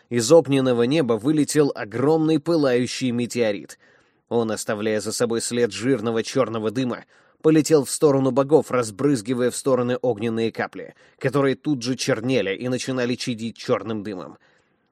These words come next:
Боги переглянулись, взяли друг друга за руки, и их броня расширилась. Она окружила их куполом и уплотнилась, превратившись из серой в черную. Через секунды три метеорит упал прямо на защиту, под которой скрывались боги, и взорвался.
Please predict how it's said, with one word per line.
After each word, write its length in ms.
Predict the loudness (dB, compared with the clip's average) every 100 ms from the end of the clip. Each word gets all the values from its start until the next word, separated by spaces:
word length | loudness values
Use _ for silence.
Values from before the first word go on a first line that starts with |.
| _
Боги 320 | 2 2 2
переглянулись, 760 | -2 -2 0 -2 -4 -10 -14 -12
взяли 320 | -2 0 2
друг 220 | 0 -2
друга 260 | 0 -2 -2
за 200 | 0 0
руки, 220 | 0 -6
и 220 | -2 -2
их 100 | -2
броня 280 | 0 0 0
расширилась. 640 | -4 -4 -8 -10 -10 -12 -12 _ _ _ _
Она 280 | -6 -2 0
окружила 460 | -2 -4 -2 0 0
их 180 | -2 -2
куполом 500 | -4 -2 -2 -4 -4
и 120 | -4
уплотнилась, 760 | -4 0 -2 0 0 0 -2
превратившись 800 | -4 -6 -4 -6 -4 -6 -8 -8
из 160 | -6 -6
серой 340 | -4 -6 -6
в 60 | -10
черную. 520 | -6 -6 -6 -20 -20 _ _ _ _ _ -6
Через 320 | -4 -4 -4
секунды 420 | -6 -4 -2 -4
три 220 | -2 -2
метеорит 480 | -2 -2 0 0 0
упал 260 | -2 -2 -2
прямо 360 | -2 -2 0
на 100 | -2
защиту, 500 | -2 -4 -2 -2 -2
под 180 | -4 -2
которой 360 | -2 -2 -2 -4
скрывались 500 | -2 -2 0 -4 -4
боги, 300 | -2 -2 -4
и 220 | -6 -8
взорвался. 760 | -4 -4 -4 -8 -10 -14 -16